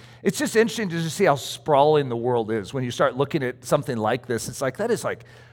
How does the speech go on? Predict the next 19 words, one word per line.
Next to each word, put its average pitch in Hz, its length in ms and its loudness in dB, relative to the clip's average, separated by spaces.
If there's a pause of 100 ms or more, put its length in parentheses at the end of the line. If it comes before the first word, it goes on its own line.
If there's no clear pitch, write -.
so 196 400 6
far 185 260 2
away 131 380 6
from 110 440 -4
Mexico, 135 640 -2
where 104 200 0
we 113 120 -2
just 127 240 -6
were 143 80 0
talking 123 440 0
in 127 80 0
our 123 120 6
<laughs> 120 120 4
last - 280 6
episode. 156 560 4
We're 247 140 0
so 233 260 0
far 190 280 2
away. 147 300 4